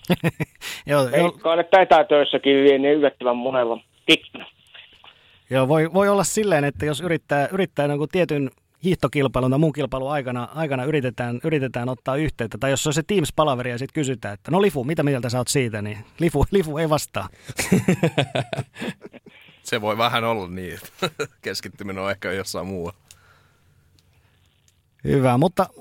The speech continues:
Speaker 1: mutta olympiahuumaa kuitenkin, niin vielä viimeinen, niin tota, vaikka tässä on nämä koronat ja kaikki tota, yleisöpuuttumiset ja muut, niin onko olympialaiset kuitenkin semmoinen tapahtuma, että se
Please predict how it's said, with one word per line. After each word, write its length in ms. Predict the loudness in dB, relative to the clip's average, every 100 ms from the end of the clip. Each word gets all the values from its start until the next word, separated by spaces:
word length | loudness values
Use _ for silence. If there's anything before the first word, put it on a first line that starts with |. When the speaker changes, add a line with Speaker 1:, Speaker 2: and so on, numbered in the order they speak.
| -12
Speaker 1:
mutta 180 | -2 2
olympiahuumaa 680 | 2 2 2 4 4 2 2
kuitenkin, 480 | 2 2 0 2 2
niin 320 | 4 2 0 -8 -20 -10 0
vielä 240 | 2 4
viimeinen, 380 | 2 2 2 2
niin 160 | 2 2
tota, 440 | 0 2 2 2 0 -10 -20 _ -14 -4 2
vaikka 260 | 2 4
tässä 220 | 0 2 2
on 60 |
nämä 140 | 2 2
koronat 480 | 2 4 2 0 0
ja 320 | 0 0 -2 -10 -4
kaikki 300 | -2 -2 -2
tota, 420 | -4 -2 0 0
yleisöpuuttumiset 840 | 2 2 2 0 0 0 0 2 2
ja 60 |
muut, 220 | 2 4
niin 180 | 2 2
onko 320 | 2 2 2
olympialaiset 600 | 2 0 0 -2 -4 -6
kuitenkin 340 | -4 -4 -2 0
semmoinen 340 | 2 2 0
tapahtuma, 480 | -2 -4 -4 -4 -6
että 160 | -4 -4
se 180 | -4